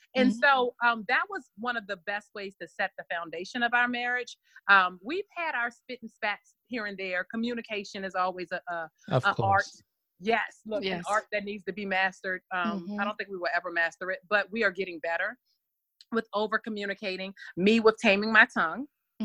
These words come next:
Speaker 1: That,
Speaker 2: Mm-hmm.
Speaker 1: that always, you know, is something, even though I am much better than I used to be, that was one of the challenges that we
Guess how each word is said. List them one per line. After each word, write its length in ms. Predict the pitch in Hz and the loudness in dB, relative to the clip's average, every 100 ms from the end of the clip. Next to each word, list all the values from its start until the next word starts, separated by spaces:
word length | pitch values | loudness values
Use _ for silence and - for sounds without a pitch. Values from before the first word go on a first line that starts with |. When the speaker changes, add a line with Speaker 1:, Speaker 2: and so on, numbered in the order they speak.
| 196 | -2
Speaker 1:
That, 180 | 165 185 | 2 2
Speaker 2:
Mm-hmm. 80 | 208 | 0
Speaker 1:
that 100 | 190 | -2
always, 540 | 180 190 196 214 214 _ - | 0 0 0 -2 -4 _ -6
you 120 | 208 | -2
know, 180 | 180 180 | 0 -2
is 100 | - | -4
something, 300 | 214 196 208 226 | -4 -4 -8 -6
even 220 | 262 247 | -4 -2
though 140 | 214 | 0
I 160 | 190 190 | 2 0
am 100 | 165 | -2
much 180 | 185 202 160 | -4 -6 -4
better 260 | 190 190 175 | -2 -2 -4
than 100 | 165 | -8
I 60 | 160 | -10
used 320 | 180 277 - | -10 -10 -8
to 60 | 302 | -6
be, 340 | 302 311 311 _ - _ 151 | -4 -4 -6 _ -20 _ 2
that 220 | 214 226 | 6 6
was 180 | 226 202 190 | 4 -12 -8
one 120 | 196 | -8
of 80 | 180 | -8
the 80 | 165 | -12
challenges 680 | - 208 196 190 170 165 - | -12 -6 -4 -4 -8 -12 -8
that 160 | 170 | -8
we 100 | 170 | -8